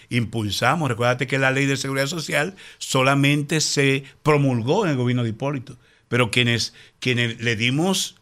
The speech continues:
ejecución en términos de, de, de masificar el alcance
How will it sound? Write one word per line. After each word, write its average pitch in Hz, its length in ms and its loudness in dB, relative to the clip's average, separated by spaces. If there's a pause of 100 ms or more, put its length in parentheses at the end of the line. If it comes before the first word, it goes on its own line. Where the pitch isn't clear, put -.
(220)
ejecución 147 680 0
en 143 140 0
términos 147 800 -2
de, 123 540 2
de, 120 580 2 (300)
de 113 540 2
masificar 135 920 0 (260)
el 131 140 0
alcance 117 600 -2